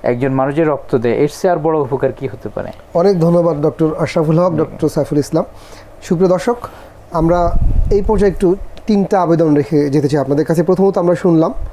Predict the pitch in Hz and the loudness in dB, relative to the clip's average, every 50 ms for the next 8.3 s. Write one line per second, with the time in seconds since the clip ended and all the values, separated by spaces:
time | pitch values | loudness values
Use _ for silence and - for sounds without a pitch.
0 | - - - - - - - - - - 143 147 160 156 - - - 202 196 185 | -10 -16 -18 -20 -20 -20 -20 -18 -8 -4 0 0 0 -2 -2 -2 0 2 2 2
1 | 190 165 - 190 175 185 175 185 220 254 180 151 151 147 151 151 - 175 165 165 | 2 0 0 2 2 4 4 4 2 2 2 0 0 0 0 0 0 2 2 4
2 | 175 185 190 196 175 180 165 180 170 185 220 - - - - - - - - - | 4 4 4 2 2 2 2 2 2 0 -2 -4 -12 -20 -20 -20 -20 -18 -8 -4
3 | 180 185 180 - 214 208 220 208 - - - - - - - 175 170 190 226 240 | -2 -2 0 0 2 2 2 0 0 -4 -12 -14 -10 -6 -4 -2 0 2 2 2
4 | 233 196 - 208 202 185 170 170 156 - 180 165 - - 175 - 175 160 156 151 | 0 0 0 0 2 2 2 0 0 0 -4 -4 -2 -2 0 0 0 0 0 2
5 | 170 156 147 139 143 185 214 208 - 170 143 113 151 131 127 117 110 107 - - | 0 0 0 0 0 0 0 0 -2 -4 -2 -2 -2 -2 -2 -4 -8 -10 -16 -20
6 | - - - - - - - - 170 185 185 185 196 208 214 220 226 - - - | -20 -20 -20 -20 -20 -10 -4 0 0 2 2 2 2 0 -2 -2 -4 -6 -2 -2
7 | 190 196 208 220 208 226 220 220 214 208 - 190 - 220 - - 190 - - 214 | 0 2 2 2 2 2 2 2 0 0 0 -2 -2 -2 -2 -2 -2 -2 0 0
8 | 196 180 160 156 165 226 | 0 2 2 2 2 0